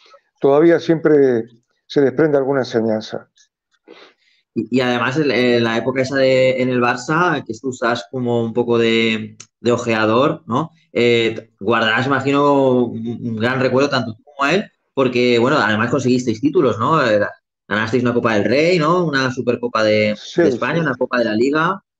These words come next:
Speaker 2: Imagino que el
Speaker 1: Sí.
Speaker 2: recuerdo será grato, ¿no? En Barcelona.
Speaker 1: Sí, por supuesto, sí, para mí también, porque era todo, todo un aprendizaje. Yo estaba haciendo el curso de entrenadores,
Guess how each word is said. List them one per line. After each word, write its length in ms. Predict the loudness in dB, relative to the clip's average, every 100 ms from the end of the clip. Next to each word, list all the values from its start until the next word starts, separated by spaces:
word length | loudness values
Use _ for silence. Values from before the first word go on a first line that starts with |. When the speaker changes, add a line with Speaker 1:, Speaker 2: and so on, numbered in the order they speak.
| _
Speaker 2:
Imagino 360 | -10 -6 -2 0
que 60 |
el 60 | 2
Speaker 1:
Sí. 140 | 2
Speaker 2:
recuerdo 260 | 2 2 -2
será 380 | -4 -4 -4 -4
grato, 340 | -4 -4 -4
¿no? 160 | -6 -6
En 60 | -8
Barcelona. 440 | -8 -8 -10 -10 -18 _ _ _ _ _ _ _ _ _
Speaker 1:
Sí, 180 | 0
por 160 | 2 0
supuesto, 500 | -2 0 2 2 -2
sí, 200 | 0 0
para 240 | 2 0
mí 100 | 0
también, 420 | 0 0 2 2 0
porque 220 | -2 0
era 180 | 0 2
todo, 420 | 2 4 2 -2 -18 -20 -20 -20 _ _
todo 180 | 2 4
un 100 | 2
aprendizaje. 1000 | 2 0 0 -4 -2 -2 2 2 2 -4 -4
Yo 120 | -2
estaba 240 | 2 2 2
haciendo 260 | 0 -2
el 80 | 0
curso 220 | 0 -2
de 40 | 0
entrenadores, 720 | 2 4 4 4 2 -2